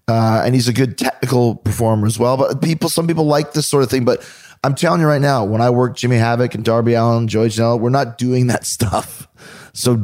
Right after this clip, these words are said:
don't even suggest it. Um, all these guys are very, uh,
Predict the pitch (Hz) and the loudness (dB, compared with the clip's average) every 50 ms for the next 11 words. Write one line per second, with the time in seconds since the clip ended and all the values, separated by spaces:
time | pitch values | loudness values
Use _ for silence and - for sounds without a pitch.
0 | 117 - _ - - 151 147 143 143 143 143 127 135 131 113 - 113 107 113 120 | -4 -8 _ -2 0 2 4 4 4 4 4 4 2 2 2 0 0 0 2 2
1 | 113 110 - - - 58 - - - 98 101 101 98 92 - 101 123 123 131 127 | 2 0 -2 -4 -6 -6 -6 -2 -2 0 2 2 0 0 0 0 2 2 0 0
2 | 120 - 123 117 113 113 113 113 110 104 - - - - - - - - - - | -2 -2 -2 0 0 2 2 0 0 -2 -6 -10 -14 -18 -20 -20 -20 -20 -20 -20
3 | - _ - 107 110 107 - 98 110 120 120 120 117 113 113 110 76 98 110 107 | -10 _ 0 0 2 2 2 2 2 2 2 4 4 4 2 2 2 2 2 2
4 | 104 104 104 101 104 101 | 2 2 2 2 2 0